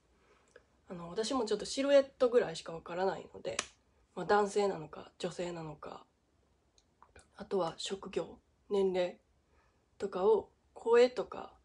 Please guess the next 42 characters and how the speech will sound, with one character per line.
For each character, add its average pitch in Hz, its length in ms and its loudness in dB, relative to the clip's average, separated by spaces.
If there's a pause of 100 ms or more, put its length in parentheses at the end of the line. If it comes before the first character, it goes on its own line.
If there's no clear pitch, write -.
そ 185 160 -12
の 165 120 -10
シ 220 200 2
ル 208 100 6
エ 202 40 0
ッ - 60 -6
ト 202 120 -6
で 196 80 2
判 196 240 -2
断 170 200 -8
し - 80 -8
て 202 120 -2
る 196 100 0
ん 185 80 -4
で 180 80 -10
す 196 140 -8
が、 202 300 0 (680)
か - 140 -2
と - 120 2
い - 80 6
っ - 40 4
て 160 200 -8
ね、 180 200 -8
知 - 160 -6
ら 285 140 2
な 226 160 -2
い 185 80 -4
人 180 220 -8
に 190 140 -2 (380)
<laughs> - 400 -20
急 233 320 6
に、 349 300 2 (1500)
そ 208 200 -4
ん 202 60 2
な、 196 320 2 (760)
な 190 100 -4
ん 175 80 -8
て - 80 -10
い 170 60 -8
う 165 60 -10
ん、 - 20 -18
声、 208 380 2